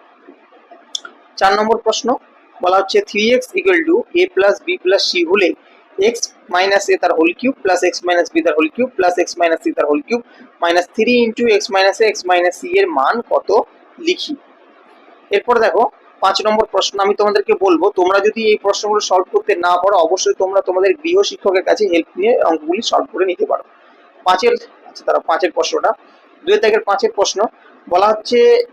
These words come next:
এবিসি ত্রিভুজ, এটা বিই ও সিএফ মধ্যমা জি বিন্দুতে ছেদ করে। পি এবং কিউ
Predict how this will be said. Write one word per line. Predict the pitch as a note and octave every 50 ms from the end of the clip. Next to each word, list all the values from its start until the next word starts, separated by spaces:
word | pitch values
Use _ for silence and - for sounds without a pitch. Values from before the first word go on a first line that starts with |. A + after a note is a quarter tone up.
| _ _ _ - - - - - - - _ _
এবিসি | - G3+ G#3 A3+ G3+ A#3 A#3 - C#4+ A#3+
ত্রিভুজ, | A#3 - G3 G#3+ G#3+ F#3+ E3 D#3+
এটা | E3 - - -
বিই | E3+ F#3+ G#3 - G#3+ G#3+ A3 G#3 -
ও | F#3+ F3+ F3
সিএফ | - - G3+ F#3+ F#3+ G3 G3 - -
মধ্যমা | D#3+ D#3+ E3+ E3+ - G3+ G3+ E3+ C#3+ C3 - _ - _ _ _ _ _ -
জি | - - F4 A3 A3
বিন্দুতে | A3 A4 - G#3 G3+ G#3+ G#3+
ছেদ | - - D#3 - - -
করে। | C#3 - - - - - _ _ - - _ _ _ _ -
পি | G#3+ A3 A#3+ B3+ C4+ - - - F#3
এবং | F3 F#3+ G3+ G3 - -
কিউ | G3+ A3